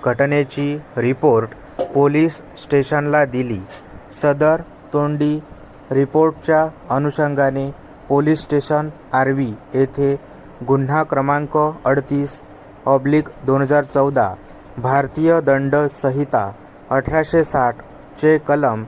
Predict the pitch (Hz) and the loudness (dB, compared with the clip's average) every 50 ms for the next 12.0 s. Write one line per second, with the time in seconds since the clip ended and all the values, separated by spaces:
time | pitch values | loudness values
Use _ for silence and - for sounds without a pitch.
0 | - - - - - - - 151 143 143 143 - - 165 147 135 135 151 151 156 | -14 -20 -20 -20 -14 -4 0 2 2 2 0 0 2 2 2 2 2 2 0 0
1 | 156 143 143 131 123 117 - - - - - - - 127 135 139 131 - 156 151 | 0 -2 -2 -2 -2 -4 -6 -10 -16 -18 -18 -8 -4 -4 -4 -2 0 0 0 0
2 | 143 127 127 131 127 127 - - - - - - - - 127 135 143 147 147 143 | 2 0 0 0 0 0 -4 -12 -20 -20 -20 -20 -16 -8 0 2 2 2 2 0
3 | 147 160 165 165 160 - - 131 131 131 131 131 - 160 143 117 113 117 - - | 0 0 0 0 -2 -6 -4 0 2 2 2 0 0 -2 -2 -2 -2 -8 -12 -10
4 | - - 143 139 135 139 135 139 139 139 - - - - - - - - 143 - | -2 0 2 2 2 2 -2 -2 -4 -8 -14 -20 -20 -20 -18 -8 -4 -4 -2 2
5 | 156 147 147 143 - - 151 151 151 - - - - - 113 110 127 131 120 147 | 2 2 2 0 0 0 0 0 0 -4 -10 -20 -14 -10 -4 -2 -2 -2 -2 -2
6 | 151 135 110 101 101 - - - - - - - - - - 147 139 - 156 151 | 0 0 0 -2 -4 -8 -14 -20 -20 -20 -20 -20 -14 -6 -2 -2 -2 2 2 0
7 | 151 147 - - 151 151 151 151 - - - - 131 139 143 147 151 151 147 147 | 0 0 0 -2 -2 -2 -2 -4 -8 -10 -4 -4 -2 0 0 0 0 2 2 2
8 | 147 151 156 156 151 127 104 98 110 - - - - - - - 139 139 - 156 | 4 4 2 2 0 -4 -4 -6 -10 -16 -20 -20 -20 -12 -4 -4 -2 0 0 2
9 | 156 156 156 - - 156 143 127 117 107 98 101 - - - - - - - - | 0 0 0 -2 0 0 2 2 2 0 0 -2 -8 -18 -20 -20 -20 -20 -16 -8
10 | - - 143 139 - 156 156 147 143 143 147 151 151 147 - 156 156 151 151 - | -2 -2 -2 -2 0 -2 0 2 2 4 2 0 0 -2 0 2 2 2 2 0
11 | - - - - - 127 117 139 139 139 135 127 139 143 139 135 143 147 147 | -4 -20 -20 -18 -14 -6 0 2 2 2 2 0 0 0 2 2 2 2 2